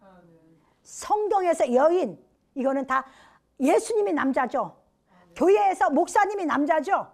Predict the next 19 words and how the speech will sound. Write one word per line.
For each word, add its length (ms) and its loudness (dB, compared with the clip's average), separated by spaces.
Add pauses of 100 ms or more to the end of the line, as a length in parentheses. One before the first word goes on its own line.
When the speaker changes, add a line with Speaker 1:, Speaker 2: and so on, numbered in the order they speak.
(180)
Speaker 2:
나머지는 460 0
다 200 -2
여인이요. 680 -8 (480)
하나님이 840 -6 (300)
목사와 480 0
성도들을 920 -2
준비시켜 440 -2
놓은 120 -4
거예요. 160 -6
신부와 380 -6
신랑처럼. 880 -8 (400)
그게 220 0
모형이에요, 600 0
모형. 540 -2 (2250)
이걸 220 4
알으셔야 480 -6
되는 240 -18
거예요, 220 -20
이게. 560 -20